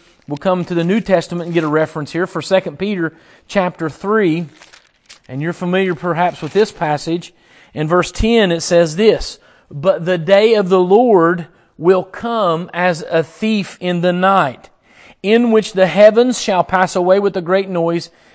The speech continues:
the elements shall melt with fervent heat, the earth also and the works that are therein shall be burned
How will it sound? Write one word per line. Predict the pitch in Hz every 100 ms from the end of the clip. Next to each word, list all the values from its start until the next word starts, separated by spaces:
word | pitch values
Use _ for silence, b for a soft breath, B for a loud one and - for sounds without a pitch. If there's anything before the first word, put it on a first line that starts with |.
| b
the | 156
elements | 190 226 233 220
shall | - 196
melt | 185 202 170
with | 175 -
fervent | 196 196 196
heat, | 185 185 151 b b
the | - 180
earth | 196 220 -
also | 196 208 - 185 185
and | 175 160
the |
works | 156 185 208 -
that | 190 175
are | 170
therein | 180 196 170 175
shall | - 170
be | 160 165
burned | 151 160 165 175